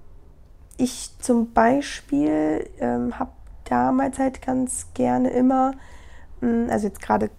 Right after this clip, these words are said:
kann ich jetzt auch nicht, aber zum Beispiel m-, ganz früh morgens immer schon so die schlimmsten Sachen erledigt, wo es halt noch nicht so warm war, dass man dann,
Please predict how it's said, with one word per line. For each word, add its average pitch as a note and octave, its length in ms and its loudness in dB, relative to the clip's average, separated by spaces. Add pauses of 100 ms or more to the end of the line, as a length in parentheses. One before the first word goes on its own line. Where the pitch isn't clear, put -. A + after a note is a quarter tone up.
kann A3 180 -4
ich - 80 -6
jetzt A3 200 -4
auch A#3 100 2
nicht, A#3+ 160 0
aber A3+ 160 0
zum A3+ 180 -4
Beispiel A3+ 300 0
m-, G#3 260 0
ganz B3 260 4
früh A3 240 2
morgens A3 480 2
immer C4+ 200 0
schon B3+ 240 -4
so A#3+ 100 2
die A3 160 0
schlimmsten B3 500 0
Sachen C4+ 200 -2
erledigt, C4+ 420 0
wo A3+ 60 2
es A3 100 -2
halt A3 120 0
noch G#3+ 80 -2
nicht G#3+ 180 -2
so A3+ 140 2
warm B3+ 260 4
war, D#4 260 4 (680)
dass - 160 0
man A3+ 140 2
dann, A3+ 320 2